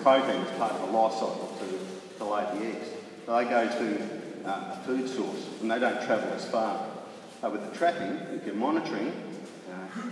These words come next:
it's important to know what the males are doing, 'cause we'll pick up those first, but also if you've got females coming into the orchard. With this, uh, program that we have,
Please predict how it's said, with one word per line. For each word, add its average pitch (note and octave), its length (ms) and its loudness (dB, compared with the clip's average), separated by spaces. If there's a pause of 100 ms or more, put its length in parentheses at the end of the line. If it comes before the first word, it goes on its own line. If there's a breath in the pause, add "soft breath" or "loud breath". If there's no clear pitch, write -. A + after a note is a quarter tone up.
(180)
it's - 140 -8
important C#3 400 -2
to - 60 -4
know A2+ 180 4
what A2+ 160 0
the A2+ 60 -4
males C3+ 340 4
are D3+ 60 0
doing, C3+ 200 0
'cause - 140 -6
we'll C#3 120 -4
pick - 200 -2
up G2+ 140 0
those G2+ 240 -4
first, A#2+ 400 -2 (400)
but G2 100 -4
also A#2+ 320 4
if - 160 2
you've - 180 -4
got A2+ 220 -2
females A#2 480 2 (160)
coming F#2+ 200 -2
into F#2 120 -2
the F#2+ 160 -2
orchard. G2 260 -2 (720 loud breath)
With B2 120 0
this, - 480 -8
uh, F2+ 300 -6
program C3+ 380 8
that G#2+ 120 4
we G2+ 80 2
have, B2 360 2